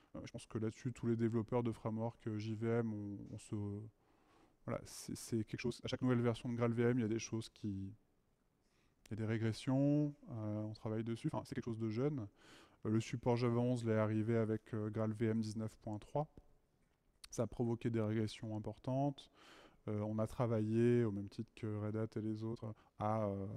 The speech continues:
à, voilà, à faire des retours à, à la, à la communauté, euh, Oracle,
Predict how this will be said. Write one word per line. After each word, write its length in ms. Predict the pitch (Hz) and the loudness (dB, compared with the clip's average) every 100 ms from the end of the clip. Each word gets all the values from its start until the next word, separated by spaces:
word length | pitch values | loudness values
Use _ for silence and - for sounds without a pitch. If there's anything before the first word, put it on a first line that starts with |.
| 113 - _ - | -10 -14 _ -10
à, 280 | 120 117 117 | -8 -8 -6
voilà, 160 | 131 113 | -4 -4
à 60 | |
faire 160 | 101 113 | -2 -2
des 80 | 113 | 0
retours 520 | 117 117 - 131 120 | 2 0 0 2 2
à, 220 | 107 104 | 2 0
à 180 | - 110 | 0 0
la, 80 | 107 | 0
à 80 | 110 | 0
la 80 | 110 | 0
communauté, 480 | - 110 110 110 120 | -2 -2 -2 -4 -4
euh, 340 | 113 104 101 107 - _ _ _ - - | -2 -2 -4 -8 -14 _ _ _ -8 -4
Oracle, 380 | 113 113 123 | 0 0 -2